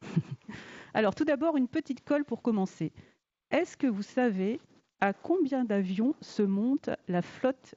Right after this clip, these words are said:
d'Air France ? Est-ce que c'est de l'ordre d'une centaine, plutôt cinq cents,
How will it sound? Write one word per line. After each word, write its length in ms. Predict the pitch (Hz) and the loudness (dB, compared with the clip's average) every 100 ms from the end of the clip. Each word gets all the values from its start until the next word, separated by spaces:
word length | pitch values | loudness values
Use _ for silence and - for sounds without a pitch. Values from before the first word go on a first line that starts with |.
| 196 | -2
d'Air 180 | 190 - | -2 -2
France ? 560 | - - - - - _ _ _ _ _ _ _ _ _ _ - | -8 -8 -8 -12 -20 _ _ _ _ _ _ _ _ _ _ -18
Est-ce 100 | - | -4
que 100 | 196 | -2
c'est 160 | - | 0
de 100 | 190 | 2
l'ordre 240 | 185 185 175 | 4 2 0
d'une 160 | 165 | -2
centaine, 760 | 170 - 185 - 208 233 262 311 311 - - _ _ _ _ _ _ | -2 -4 -6 -2 0 2 2 2 -2 -12 -20 _ _ _ _ _ _
plutôt 280 | - 190 190 | -8 -4 -2
cinq 180 | 180 190 | 0 0
cents, 480 | 180 - 226 247 | 0 0 2 2